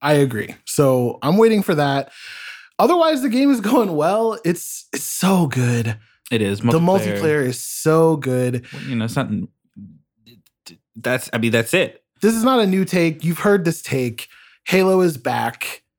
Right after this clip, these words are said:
Speaker 1: It's back in a big way. And I'm grateful for it.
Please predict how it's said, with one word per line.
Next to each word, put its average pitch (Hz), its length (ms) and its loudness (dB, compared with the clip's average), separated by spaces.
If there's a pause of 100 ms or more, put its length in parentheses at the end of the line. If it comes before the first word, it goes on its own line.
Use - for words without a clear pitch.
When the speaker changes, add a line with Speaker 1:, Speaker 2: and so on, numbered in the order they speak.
(180)
Speaker 1:
It's 143 160 -2
back 160 260 2
in 165 80 2
a 147 60 2
big 131 280 -2
way. 104 520 -4 (680)
And 123 600 2
I'm 131 200 2
grateful 117 360 -2
for 98 300 -4
it. 110 240 -6